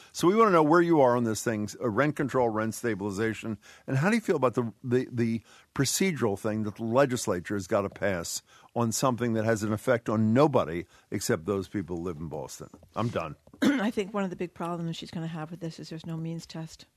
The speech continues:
Speaker 2: And the
Speaker 1: You asked her
Speaker 2: incentive
Speaker 1: about that last time. We listened this morning. She actually didn't answer the question directly as
Speaker 2: Mm-hmm.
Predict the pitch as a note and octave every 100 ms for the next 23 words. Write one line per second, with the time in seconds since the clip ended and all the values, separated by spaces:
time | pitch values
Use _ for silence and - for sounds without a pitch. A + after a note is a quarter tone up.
0 | - _ _ - - - - E3+ E3 E3+
1 | F3 G#3 G3+ F3 E3+ B2+ A#2+ A#2+ G#2 G#2+
2 | - A2+ A2+ B2+ E3 E3+ - C#3 A#2 C#3
3 | A#2 - C3+ - A#2+ A2 A2 G#2+ G#2 F2+
4 | - G2 - F2+ F2 F2 F2 F2 F2